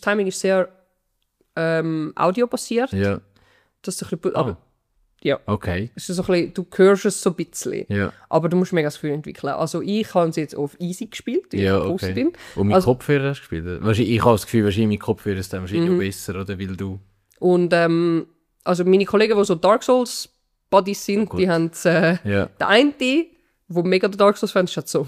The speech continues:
Speaker 1: normal gespielt und ist hässig geworden.
Speaker 2: Ja.
Speaker 1: Und der andere hat so auf Hard gespielt und hat sein Leben gehasst.
Speaker 2: Okay.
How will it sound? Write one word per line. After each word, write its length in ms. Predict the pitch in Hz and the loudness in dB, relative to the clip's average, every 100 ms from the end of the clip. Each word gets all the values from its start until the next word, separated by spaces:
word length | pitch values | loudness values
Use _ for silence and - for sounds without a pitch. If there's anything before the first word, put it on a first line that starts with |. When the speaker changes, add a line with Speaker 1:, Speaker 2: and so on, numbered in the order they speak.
| 151 | -2
Speaker 1:
normal 360 | 165 160 180 | -2 0 0
gespielt 340 | 180 - 214 208 | -2 0 0 2
und 60 | 214 | 2
ist 120 | - | 4
hässig 280 | 220 - 220 | 2 0 2
geworden. 380 | 240 269 302 254 | 4 4 2 2
Speaker 2:
Ja. 200 | - - - | 2 2 2
Speaker 1:
Und 140 | 185 | 2
der 80 | 165 | 4
andere 220 | 185 175 | 6 4
hat 60 | 160 | 2
so 80 | 160 | -2
auf 100 | - | 2
Hard 200 | 165 160 | 4 2
gespielt 320 | - 156 143 | -2 -6 -4
und 60 | 151 | -6
hat 120 | 131 | -6
sein 100 | 143 | -4
Leben 180 | 135 - | -4 -6
gehasst. 480 | - - - - - | -8 -8 -8 -12 -8
Speaker 2:
Okay. 360 | 98 95 - | -6 -6 -6